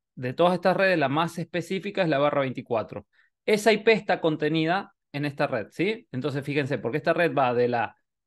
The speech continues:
diez uno dos perdón, diez punto uno punto dos punto uno, ¿sí?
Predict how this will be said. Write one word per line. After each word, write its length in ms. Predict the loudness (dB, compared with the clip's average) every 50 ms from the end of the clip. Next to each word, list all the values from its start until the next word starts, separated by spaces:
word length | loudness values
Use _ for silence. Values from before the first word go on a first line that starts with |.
| _ _
diez 580 | -16 -4 -2 2 2 2 2 2 -2 -10 _ _ _ _ _ _ _
uno 500 | 0 2 2 2 0 -4 -8 -10 -14 -18 _ _
dos 580 | -14 -6 -2 2 2 2 0 -2 -8 -18 _ _ _ _ _ _
perdón, 340 | -12 -8 -8 -8 -10 -10 -10
diez 420 | -4 -2 0 0 0 -2 -6 -14 _ _ -6
punto 280 | -4 -4 0 0 2
uno 200 | 2 2 0 -2
punto 260 | -2 -4 -2 0 2
dos 240 | 4 4 2 2 -4 _ _ _ _ _ _ _ _
punto 360 | -6 -4 -2 2 2 4 4
uno, 400 | 4 4 4 2 0 -2 -6 _ _ _ _ _ _
¿sí? 440 | _ -4 -4 -2 -2 -4 -8 _